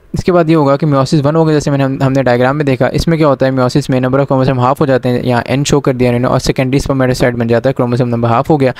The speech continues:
फिर meiosis two होगा, क्या होगा कि फ़ोर, उसी जैसे दो, दो और बना लेंगे, four cells बन जाएंगे जो कि क्या होंगे, spermatids कहलाएंगे। और number of chromosome as the original primary spermatocyte, क्योंकि number of chromosome जो है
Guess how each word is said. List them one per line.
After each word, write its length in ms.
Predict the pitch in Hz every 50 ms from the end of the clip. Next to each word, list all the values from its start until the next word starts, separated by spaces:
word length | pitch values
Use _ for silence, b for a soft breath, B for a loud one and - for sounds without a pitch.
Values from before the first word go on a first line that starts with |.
| B B B B -
फिर 100 | 156 143
meiosis 340 | 143 139 135 - 160 - -
two 80 | 175
होगा, 260 | 175 165 139 139 139
क्या 160 | 139 - 156 143
होगा 220 | 139 135 131 135
कि 120 | 135 -
फ़ोर, 360 | 143 - - - 143 139 131 127
उसी 260 | - 151 139 - 165
जैसे 200 | 156 135 - 147
दो, 180 | 127 135 135
दो 140 | 135 147 143
और 140 | 127 131 143
बना 220 | 147 147 143 135
लेंगे, 220 | 127 120 123 131 135
four 300 | 135 - - 143 156 147
cells 340 | - - - 156 147 - 147
बन 120 | 139 131
जाएंगे 240 | 123 123 123 127 131
जो 120 | 131 127
कि 100 | - -
क्या 120 | 123 131 123
होंगे, 160 | 123 127 131
spermatids 560 | - - 127 120 120 117 120 131 143 - -
कहलाएंगे। 360 | 156 131 123 117 117 120 127 B B B B B B B
और 60 | 151
number 220 | 143 143 147 151 156
of 60 | 151
chromosome 400 | - 156 139 135 127 143 147 151
as 160 | - 113 135 123
the 100 | 135 147 -
original 340 | 139 127 120 131 139 139
primary 360 | 135 - 131 120 120 127 123 -
spermatocyte, 540 | - 120 120 113 110 120 - 123 120 135
क्योंकि 380 | 156 - - - - - 143 143
number 180 | 135 135 135 143
of 100 | 151 139
chromosome 400 | - 135 135 143 147 160 160 156
जो 80 | 151
है 240 | 143 135 120 123 127